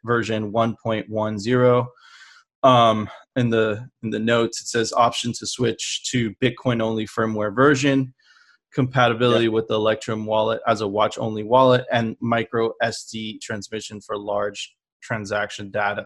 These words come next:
Speaker 1: So could you get, could you get into detail a little bit about what all that means?
Speaker 2: Uh,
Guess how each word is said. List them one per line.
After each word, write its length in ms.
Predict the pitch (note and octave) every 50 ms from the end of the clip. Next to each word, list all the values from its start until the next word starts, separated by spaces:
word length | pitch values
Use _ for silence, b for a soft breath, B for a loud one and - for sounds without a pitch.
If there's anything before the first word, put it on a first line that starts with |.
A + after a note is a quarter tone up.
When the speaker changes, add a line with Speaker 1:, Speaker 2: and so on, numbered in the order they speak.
| - -
Speaker 1:
So 300 | - - - C#3 B2 G#2
could 180 | - - C3 A2
you 80 | A#2 A#2
get, 340 | C3 C3 B2+ C3 B2 B2+ -
could 140 | - C3
you 180 | A#2 B2 A#2+ A2+
get 180 | - C3 B2+ B2+
into 200 | B2 B2 - A#2
detail 400 | G#2 A#2 A2+ A2+ - A#2+ A2+ A2
a 80 | A2 A2
little 140 | A2 A2
bit 140 | G#2 A2+ A2
about 340 | A2 G2 - A2 - - -
what 140 | A#2 A2 - -
all 160 | - G#2+ A2 G#2+
that 220 | A2 A2 F#2 G2+
means? 380 | A#2 A2+ A#2+ B2+ C3 C3 - _ _ b b b b b b b b b _ _ _ _ _ _ _ _ _ _ _ - _ -
Speaker 2:
Uh, 320 | B2+ A#2+ A#2 A2+ A2+